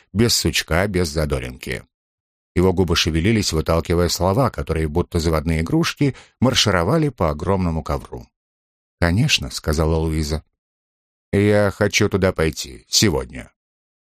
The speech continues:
«Туда?» «Вы глупый», снил он. «Кажется, так называется здание». «Да, оно называется Игла». «Из-за мачты»,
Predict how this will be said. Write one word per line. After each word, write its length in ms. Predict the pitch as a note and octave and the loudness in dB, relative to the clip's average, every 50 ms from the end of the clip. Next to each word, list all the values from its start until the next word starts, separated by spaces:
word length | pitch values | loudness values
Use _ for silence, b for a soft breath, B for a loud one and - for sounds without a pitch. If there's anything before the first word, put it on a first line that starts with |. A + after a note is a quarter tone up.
| _ _ _ _ _ _ _ - | _ _ _ _ _ _ _ -4
«Туда?» 460 | E2+ D#2 C#2+ C2 D#2 F2+ B2 D#3 C3 _ _ _ _ _ _ _ _ _ _ _ | -2 -2 -2 0 0 0 0 -2 -4 _ _ _ _ _ _ _ _ _ _ _
«Вы 200 | B2 B2 B2+ B2 | 2 2 2 4
глупый», 500 | G#2 B2 C3+ D3 B2 E2 - D2+ C#2+ C#2+ | 2 2 2 2 2 0 -2 -4 -4 -4
снил 300 | - - - D#2 D2+ D2+ | -4 -4 -2 -2 -2 -2
он. 220 | D2 C#2+ C#2+ D2+ - _ _ _ _ _ | -4 -6 -8 -12 -16 _ _ _ _ _
«Кажется, 560 | _ - F#2+ F#2+ F#2 - F#2 - - - G2 F2+ | _ 2 2 2 2 2 0 0 0 0 0 0
так 260 | - - G2+ B2 - | 0 -2 -2 0 0
называется 560 | F#3+ G#3 F#3 C#3+ C3+ F#2+ E2+ D#2 - - F#2+ | 0 0 2 2 2 2 2 2 0 0 -2
здание». 580 | E2+ D#2 D#2+ E2 D#2+ D#2 D2 D#2 D#2 D#2+ D#2+ - _ _ _ _ _ _ _ _ _ _ - | 0 0 0 0 0 0 -2 -4 -4 -6 -6 -10 _ _ _ _ _ _ _ _ _ _ 0
«Да, 520 | F2 E2+ E2 D#2+ F2 E2+ E2+ F#2+ A#2 B2+ | 0 2 2 4 2 2 2 2 2 0
оно 220 | B2+ G#2+ F2 - G2 | 0 2 2 2 2
называется 600 | G#2+ A#2+ G#2+ B2+ A#2+ A#2+ A#2 A#2 - - C#3 D3+ | 2 2 2 2 2 2 2 0 0 0 0 0
Игла». 380 | D#3+ C#3+ C3 A#2+ A2+ B2 - - _ _ _ _ _ _ _ _ _ _ _ _ _ - | 2 2 2 2 0 0 -4 -8 _ _ _ _ _ _ _ _ _ _ _ _ _ 0
«Из-за 340 | B2+ B2+ A#2 A#2+ B2+ C3+ | 2 2 2 2 2 4
мачты», 540 | C#3 C#3+ D3 C3 - - - - D2+ C2 C#2 | 4 2 2 2 2 0 0 -2 -4 -6 -8